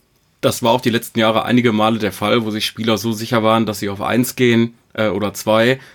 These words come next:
äh, dass sie eben gar nicht mehr, äh, beim Combine dabei waren. Ähm, apropos, ich erinnere mich gerade oder mir kommen gerade diese Bilder wieder, ähm, von,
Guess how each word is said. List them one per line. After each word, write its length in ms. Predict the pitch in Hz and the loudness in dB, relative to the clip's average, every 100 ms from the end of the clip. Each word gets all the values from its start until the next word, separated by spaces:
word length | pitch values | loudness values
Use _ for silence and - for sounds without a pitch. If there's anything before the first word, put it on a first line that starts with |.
| _ - | _ -4
äh, 280 | 110 104 | -2 0
dass 200 | 98 107 | 0 -2
sie 100 | 113 | 0
eben 140 | 95 101 | -4 -2
gar 180 | 110 110 | 0 0
nicht 160 | 110 | 0
mehr, 420 | 113 107 104 107 - | 0 0 -2 -4 -10
äh, 360 | 110 107 101 101 - | -2 0 0 -4 -4
beim 140 | 107 98 | -4 0
Combine 360 | 117 110 101 | 0 2 2
dabei 380 | 101 98 101 110 | 0 0 0 0
waren. 260 | 87 92 127 _ _ _ | -2 -8 -10 _ _ _
Ähm, 420 | 107 98 98 92 - - - - _ _ | -4 -2 -2 -6 -12 -20 -20 -20 _ _
apropos, 520 | 113 123 107 123 123 | -4 -2 0 2 2
ich 80 | 117 | 2
erinnere 260 | 104 135 | 2 4
mich 160 | 127 120 | 2 0
gerade 280 | - 123 117 | 0 0 2
oder 100 | 107 | 0
mir 100 | 104 | -2
kommen 240 | - 139 | -2 -2
gerade 260 | 113 117 117 | 0 -2 0
diese 220 | 113 107 | 0 0
Bilder 360 | 104 139 131 98 | 0 2 2 0
wieder, 360 | 101 98 92 | -2 -2 -4
ähm, 280 | 101 95 98 | -4 -4 -4
von, 180 | - | -8